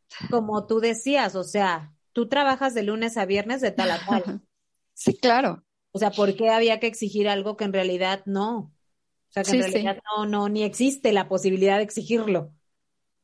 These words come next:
Speaker 1: ¿no?
Speaker 2: Así es.
Speaker 1: Entonces, e-, en primera no te sumó. Ahora, tendrías que agradecer que tienes trabajo.
Speaker 2: Ah, no, bueno, de eso sí, siempre lo agradezco.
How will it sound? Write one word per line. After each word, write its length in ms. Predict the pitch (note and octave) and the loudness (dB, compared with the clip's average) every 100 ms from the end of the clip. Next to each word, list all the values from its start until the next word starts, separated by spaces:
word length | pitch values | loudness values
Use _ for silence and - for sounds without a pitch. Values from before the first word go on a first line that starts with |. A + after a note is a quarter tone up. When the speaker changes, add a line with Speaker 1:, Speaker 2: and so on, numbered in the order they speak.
| _ | _
Speaker 1:
¿no? 100 | D#3+ | 0
Speaker 2:
Así 220 | F#3+ - | 0 2
es. 320 | F3+ E3+ - - _ _ _ _ _ _ _ _ | 0 0 -4 -8 _ _ _ _ _ _ _ _
Speaker 1:
Entonces, 480 | F3 F3 F#3 F#3+ F#3+ | -6 -4 -2 -4 -2
e-, 260 | G#3 G#3+ G#3 | -4 -2 -2
en 120 | G3 | 0
primera 380 | A3+ A#3 C4+ D4+ | -2 0 -2 -2
no 200 | B3+ A3+ | -4 -4
te 120 | A3+ | -4
sumó. 460 | A3 F#3 E3 D#3 - _ _ | -4 -4 -4 -6 -12 _ _
Ahora, 480 | E3+ F3+ D#3+ - _ _ _ _ _ - _ _ _ - - - - _ _ _ _ _ _ _ _ _ | -2 0 -2 -6 _ _ _ _ _ -20 _ _ _ -20 -20 -20 -20 _ _ _ _ _ _ _ _ _
tendrías 640 | A3+ A3 A3+ A#3+ C4+ E4 F4+ | -2 0 0 0 2 0 0
que 100 | C4+ | 0
agradecer 680 | G#3 F#3+ F#3 F3+ G#3 C#4 A4 | 2 2 0 0 0 0 -2
que 120 | G3+ | -2
tienes 420 | G#3+ G#3+ A3+ - | -2 -2 -4 -4
trabajo. 560 | F#3 D#3+ F3+ G3 D3+ D#3 - _ _ _ _ _ _ _ _ _ | -4 -2 -2 -4 -8 -16 -18 _ _ _ _ _ _ _ _ _
Speaker 2:
Ah, 200 | - A3 | 0 2
no, 160 | A3+ G3 | 2 2
bueno, 280 | F3+ E3+ E3 | 0 0 0
de 80 | |
eso 160 | F3 G#3+ | -2 -4
sí, 240 | - F3 | -6 -6
siempre 360 | D#3 F#3 F3 F3+ | -2 -2 -2 0
lo 80 | E3+ | 0
agradezco. 520 | D3 C3+ C#3 - - | 0 0 -2 -4 -10